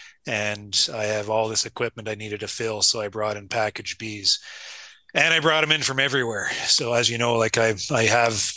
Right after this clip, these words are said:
kinda internalized my, uh, breeding program to kinda focus on the stock that I want. And it was really painful for me to have to then reach out and, and bring in some of this outside stock into my operation, uh, s-, uh, stock that I'm not familiar with.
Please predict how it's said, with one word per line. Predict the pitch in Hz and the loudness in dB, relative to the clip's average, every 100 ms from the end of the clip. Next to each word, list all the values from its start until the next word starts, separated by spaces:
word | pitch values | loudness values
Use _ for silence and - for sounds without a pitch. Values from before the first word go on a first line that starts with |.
| - | 0
kinda | 123 139 | 2 2
internalized | 127 113 - 123 123 123 123 113 - - - | 0 0 2 4 4 4 4 2 2 -4 -2
my, | 131 117 113 113 | 2 4 4 4
uh, | 117 | 4
breeding | 117 117 117 | 4 2 2
program | 104 120 117 120 120 | 2 4 4 2 2
to | 110 123 | -2 -2
kinda | 117 110 | -2 0
focus | - 120 - 120 | 0 2 2 2
on | 113 | 2
the | 101 | 0
stock | - 117 117 | 2 2 2
that | - 104 | 0 -2
I | |
want. | 101 98 110 135 - - _ _ _ _ _ _ - - - - - - | -2 0 2 2 0 -4 _ _ _ _ _ _ -16 -14 -14 -14 -16 -8
And | 120 113 113 | -2 0 0
it | |
was | 113 110 113 | 0 0 -2
really | 113 123 143 131 | -2 0 2 2
painful | - 120 120 - 113 | 0 -2 -2 -4 -6
for | 101 104 | -8 -10
me | 107 | -10
to | - | -6
have | 104 107 | -4 -4
to | - | -6
then | 107 107 104 | -8 -10 -10
reach | 107 - | -6 -2
out | 110 107 - | -2 -4 -8
and, | 101 92 - _ _ | -16 -20 -20 _ _
and | 127 | -10
bring | 113 110 | -8 -6
in | 107 104 | -8 -2
some | - 110 | -2 -2
of | |
this | 101 - | -4 -2
outside | 107 - 110 104 | -2 -2 -2 0
stock | - 113 104 - | 0 0 -4 -8
into | 107 | -10
my | 107 | -8
operation, | 104 104 - 107 107 - 104 - - - - | -6 -8 -8 -6 -4 -4 -6 -18 -18 -18 -10
uh, | 101 | -4
s-, | 101 - - | 0 0 -2
uh, | 131 | -2
stock | - 123 113 | 0 2 0
that | - | -2
I'm | 107 107 | -8 -6
not | 113 120 | -6 -4
familiar | - 123 110 107 104 101 98 | -4 -6 -6 -8 -8 -10 -10
with. | 101 - | -10 -12